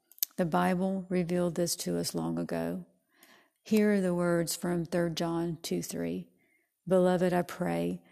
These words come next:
that you may prosper in every way, and that your body may keep well, and even as I know your soul keeps well and prospers." As children of God,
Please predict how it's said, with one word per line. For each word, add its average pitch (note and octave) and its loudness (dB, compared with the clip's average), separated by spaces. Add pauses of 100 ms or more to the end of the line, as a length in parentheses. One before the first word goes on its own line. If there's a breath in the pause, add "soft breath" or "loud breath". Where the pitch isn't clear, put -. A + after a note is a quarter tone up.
(300 loud breath)
that F#3 0
you F#3+ 4
may F#3 4
prosper G3+ -2
in F3+ 0
every F#3 0
way, F3 -2 (140)
and F3+ 4
that F#3 2
your F3+ -2
body F#3 0
may F3+ 0
keep - -4
well, F3 -2
and F#3 -4
even A3+ 2
as G3+ -2
I G3 0
know F#3 0
your - 0
soul F#3 0 (180 loud breath)
keeps - -4
well E3 -2 (320 loud breath)
and F3+ -4
prospers." D#3 -8 (1500 loud breath)
As G#3+ 4
children A#3 4
of F#3 0
God, F3 -2